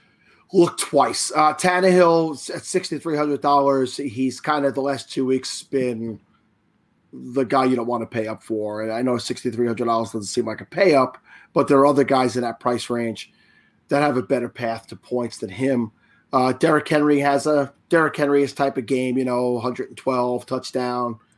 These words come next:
puts up, uh, you know, a decent day.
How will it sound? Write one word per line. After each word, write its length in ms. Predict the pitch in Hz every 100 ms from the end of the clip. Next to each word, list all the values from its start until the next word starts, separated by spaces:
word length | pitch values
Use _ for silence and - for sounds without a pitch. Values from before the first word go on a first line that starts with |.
| _ _ _
puts 240 | 135 127
up, 240 | 135 127 -
uh, 420 | 123 120 120 117 -
you 100 | 135
know, 240 | 120 113 - _
a 80 | 135
decent 500 | 117 156 131 143 113
day. 420 | - 123 120 113